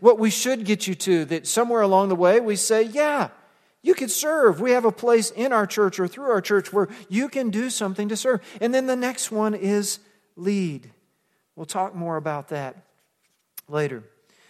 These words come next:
I'm looking at my watch going, "Whew, I gotta start to speed up." I'm gonna ask my deacons that are available, any deacon, stand up and come down front and get a survey. And we're gonna hand out a survey right here and now in church, and just, uh, any deacons do that. So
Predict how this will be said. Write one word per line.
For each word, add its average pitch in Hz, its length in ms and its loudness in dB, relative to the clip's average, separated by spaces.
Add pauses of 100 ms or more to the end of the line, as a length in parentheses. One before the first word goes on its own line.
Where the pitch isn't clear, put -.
(460)
I'm 185 180 -2
looking 185 200 0
at 156 60 -8
my 156 100 -2
watch 147 320 -4
going, 143 220 -10
"Whew, 370 140 0
I 202 100 -4
gotta 190 180 -4
start 165 240 -6
to 156 40 -12
speed 180 300 -4
up." 170 220 -4 (340)
I'm 233 140 -4
gonna 254 140 2
ask 202 280 2
my 175 140 2
deacons 165 500 -4
that 160 100 -6
are 151 100 2
available, 151 560 -2
any 190 220 0
deacon, 180 380 -4
stand 180 320 -4
up 180 160 0
and 147 100 -10
come 170 200 -6
down 165 180 -4
front 156 300 -8
and 151 80 -16
get 160 120 -8
a 143 40 -10
survey. 139 420 -10 (960)
And 151 80 -8
we're 202 100 -2
gonna 208 140 0
hand 190 260 0
out 175 140 2
a 156 40 -4
survey 165 400 0
right 160 280 -2
here 170 220 -4
and 151 300 -8
now 160 340 -4
in 151 140 -10
church, 151 460 -6
and 151 140 -14
just, 156 320 -10
uh, 143 280 -2
any 170 220 -8
deacons 160 400 -8
do 185 160 -4
that. 156 240 -2
So 147 260 -2